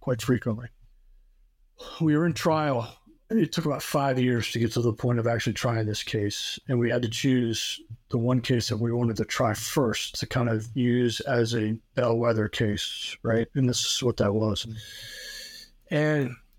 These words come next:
I mean, in the middle of trial, we're in the middle of actually choosing a jury.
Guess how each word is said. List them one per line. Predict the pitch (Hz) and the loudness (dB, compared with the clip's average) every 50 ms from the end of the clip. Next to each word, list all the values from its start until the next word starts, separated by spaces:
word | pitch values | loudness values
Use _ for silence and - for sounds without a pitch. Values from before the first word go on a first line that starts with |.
| _ _ _ - | _ _ _ 0
I | 165 | 2
mean, | 143 143 | 2 4
in | 147 | 4
the | 156 160 | 4 4
middle | 175 233 285 285 | 4 4 4 4
of | 196 - | 2 0
trial, | - - 190 202 240 233 180 143 135 131 123 - _ _ - | 0 0 2 4 4 4 4 2 0 -4 -8 -10 _ _ -4
we're | - 147 143 | -2 2 2
in | 190 | 4
the | 208 185 | 4 4
middle | 165 180 185 170 147 | 2 2 0 0 0
of | |
actually | 147 147 - 135 107 | 0 0 -2 -4 -4
choosing | - - - - - 175 180 202 196 151 156 139 131 | -4 -4 -4 -2 -2 0 2 2 2 2 2 2 2
a | 127 | 2
jury. | 104 104 117 135 156 143 104 98 - | 0 0 0 0 0 0 -2 -4 -6